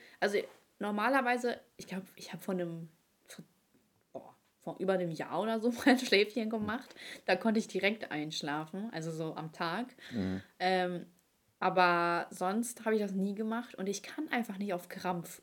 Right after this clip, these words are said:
Speaker 1: äh, für eine Stunde einschlafen.
Speaker 2: Hm.
Speaker 1: Ich hab da die ganze Zeit im Kopf, „Oh, was, wenn ich jetzt nur noch so wenig Zeit habe? Oder was ist danach?“ Oder irgendwie so, weißt du?
Speaker 2: Ja.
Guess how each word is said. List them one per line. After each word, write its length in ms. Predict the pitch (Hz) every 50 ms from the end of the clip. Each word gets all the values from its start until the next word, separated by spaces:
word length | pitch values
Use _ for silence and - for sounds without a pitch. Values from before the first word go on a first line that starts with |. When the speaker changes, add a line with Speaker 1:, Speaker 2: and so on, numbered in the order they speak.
| -
Speaker 1:
äh, 200 | - - - -
für 120 | 190 - 190
eine 100 | 175 170
Stunde 380 | 165 - - 175 170 170 165
einschlafen. 920 | - - 151 156 160 156 - 165 151 143 147 156 156 - 151 147 151 151 - _ _ _ _ _ _ _ _ _ _ _ _ _ _ _ _ _ _ _ _ _ _ _ _ _ _ _ _ _ _ _ _ _ _ _ _ -
Speaker 2:
Hm. 200 | - 92 90 82
Speaker 1:
Ich 100 | 85 -
hab 80 | 240 240
da 80 | 285 269
die 80 | 247 220
ganze 180 | 240 247 269
Zeit 60 | 254
im 100 | 233 233
Kopf, 240 | 226 - 233 226 - -
„Oh, 180 | 208 196 202
was, 180 | 208 220 220 -
wenn 80 | 233
ich 120 | 226 220 208
jetzt 140 | 233 233 240
nur 80 | 226 214
noch 120 | 214 214
so 140 | 214 226 208
wenig 260 | 208 214 214 208 208
Zeit 320 | - - 240 285 285 -
habe? 320 | - 190 185 185 190 185 - _ _ _ _ _ _ _ _ _ - _ _ _ _ -
Oder 180 | 196 190 185
was 180 | 190 220 233 240
ist 120 | 220 -
danach?“ 440 | 202 190 185 208 240 277 269 233 -
Oder 340 | 208 190 190 190 190 196 202
irgendwie 240 | 196 196 196 196 190
so, 160 | 190 208 202
weißt 240 | 190 185 190 190 -
du? 200 | 269 269 330 339 - - _ -
Speaker 2:
Ja. 300 | - - 101 101 - -